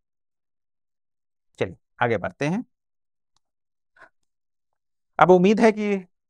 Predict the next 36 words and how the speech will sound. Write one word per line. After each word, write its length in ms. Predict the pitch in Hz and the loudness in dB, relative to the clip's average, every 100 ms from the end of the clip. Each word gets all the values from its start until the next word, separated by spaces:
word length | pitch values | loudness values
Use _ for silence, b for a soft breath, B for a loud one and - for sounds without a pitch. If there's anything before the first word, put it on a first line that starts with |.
| _ _ _ 147 | _ _ _ -8
इस 120 | - | 2
तरह 140 | 147 | 2
के 80 | 139 | 2
क्वेश्चन 320 | 139 127 131 | -2 -4 -4
के 100 | 127 | -4
साथ 200 | 131 123 | -2 0
आप 120 | 131 110 | 0 -2
इजीली 260 | 110 156 - | -4 -4 -4
डील 220 | 120 123 107 | -4 -6 -4
कर 180 | 101 | -6
लेंगे, 240 | 95 95 101 | -6 -10 -4
जहां 240 | 120 135 | 0 2
भी 100 | 147 | 2
ओमेगा 320 | 131 131 131 135 | 2 2 2 2
इन्वॉल्व 320 | 131 127 123 | 2 0 0
हो 100 | 120 | -2
रहा 160 | 120 110 | -2 -2
है 160 | 165 - _ _ _ _ - | -6 -8 _ _ _ _ -4
वहां 160 | 127 147 | 0 0
से 120 | 165 | 2
आप 180 | 143 151 | 4 4
आसानी 320 | - 226 220 | 2 0 0
से 120 | - | -4
कर 180 | 208 104 | -6 -8
सकते 340 | - 95 - 92 | -6 -12 -12 -20
हैं, 120 | 92 _ _ _ _ - | -20 _ _ _ _ -10
ठीक 120 | 147 | -8
है। 140 | 202 - _ _ _ _ _ _ _ _ | -8 -12 _ _ _ _ _ _ _ _
If 300 | - 190 202 - - | 2 4 4 -4 0
एक्स 280 | 175 185 - | 0 0 -6
स्क्वायर 400 | 180 - 180 185 | -10 2 4 4
plus 340 | 180 165 170 - 160 | 4 4 4 2 -2
x 220 | 170 - | -2 -4
plus 280 | - 160 160 | 0 2 2
one 200 | 151 165 160 | 0 0 -2
is 180 | 143 | -4